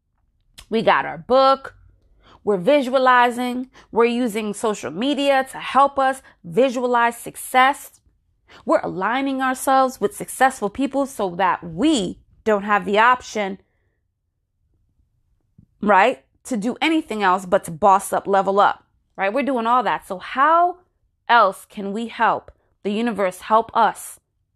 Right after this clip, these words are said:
with all of this abundance? Stay focused.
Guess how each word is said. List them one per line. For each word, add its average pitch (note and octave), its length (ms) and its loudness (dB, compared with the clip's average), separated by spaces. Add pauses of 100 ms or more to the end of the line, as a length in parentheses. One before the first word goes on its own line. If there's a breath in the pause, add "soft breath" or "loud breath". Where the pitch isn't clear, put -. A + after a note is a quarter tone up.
with F#3 280 0 (600)
all B3+ 240 6
of D#3 100 -8
this F3+ 200 -10
abundance? E3+ 640 -14 (2500)
Stay G3+ 840 0 (140)
focused. - 760 -6